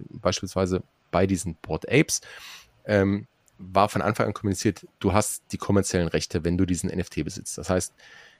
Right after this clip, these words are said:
wenn ich einen dieser Affen habe, dann kann ich den zukünftig nutzen, ähm, für als, für, als meine Brand, dann kann ich damit irgendwie,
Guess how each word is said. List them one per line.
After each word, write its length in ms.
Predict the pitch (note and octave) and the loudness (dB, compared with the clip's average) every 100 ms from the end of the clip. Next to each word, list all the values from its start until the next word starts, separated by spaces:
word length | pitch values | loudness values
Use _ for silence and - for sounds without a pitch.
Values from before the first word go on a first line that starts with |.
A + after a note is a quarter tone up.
| _ _ _ | _ _ _
wenn 300 | G#2 F#2 F#2 | 2 2 2
ich 340 | F2+ - - | 0 -4 -4
einen 160 | F#2 F2+ | 0 0
dieser 240 | E2+ - | 2 -2
Affen 240 | - E2+ F#2 | -2 -4 2
habe, 380 | C#3+ F3 F3 - | 4 4 0 0
dann 160 | G2 | 0
kann 220 | - G2 | 2 0
ich 160 | G#2 - | 0 0
den 460 | F2 F#2+ G2+ G2+ - | 2 4 4 2 -2
zukünftig 640 | - B2 - G#2 - G2 | -4 -4 0 -2 -2 0
nutzen, 480 | A#2+ - - B2+ C#3 _ _ _ | 0 -2 -2 -2 -2 _ _ _
ähm, 480 | G2+ G2 G2 G2 G2 _ - _ | 2 4 6 4 0 _ -20 _
für 600 | - - A2+ A2 G#2 G2+ | -14 0 6 6 6 4
als, 280 | G2 - - | -4 -4 -8
für, 300 | - - - | -8 -4 -2
als 200 | F#2 - | -4 -4
meine 160 | D#2+ F2 | -6 0
Brand, 300 | B2 C3 G#2+ | 2 2 0
dann 80 | |
kann 120 | - F2+ | -4 -6
ich 120 | - | -4
damit 340 | E2 E2+ - | -4 -4 -6
irgendwie, 460 | - E2 - F2 | -8 -8 -4 -4